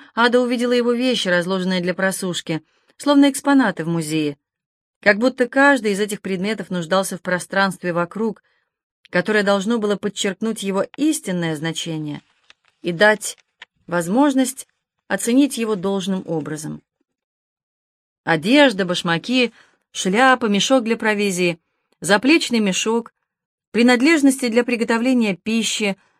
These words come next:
нож в ножнах и огромный отталкивающий револьвер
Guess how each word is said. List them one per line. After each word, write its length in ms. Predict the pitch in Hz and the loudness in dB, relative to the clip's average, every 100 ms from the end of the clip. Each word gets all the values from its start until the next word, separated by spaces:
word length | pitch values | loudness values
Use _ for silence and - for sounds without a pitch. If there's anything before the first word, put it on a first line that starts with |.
| _ _ - | _ _ -6
нож 440 | 170 214 226 208 | -2 2 2 0
в 80 | 208 | -2
ножнах 500 | 214 214 190 196 - _ _ | 0 0 0 -2 -4 _ _
и 100 | - | -4
огромный 440 | 247 180 262 262 254 | -2 2 6 6 6
отталкивающий 680 | - 262 254 240 233 - | 4 2 2 -2 -4 -2
револьвер 640 | 233 226 226 226 262 180 | -2 -2 -2 2 2 2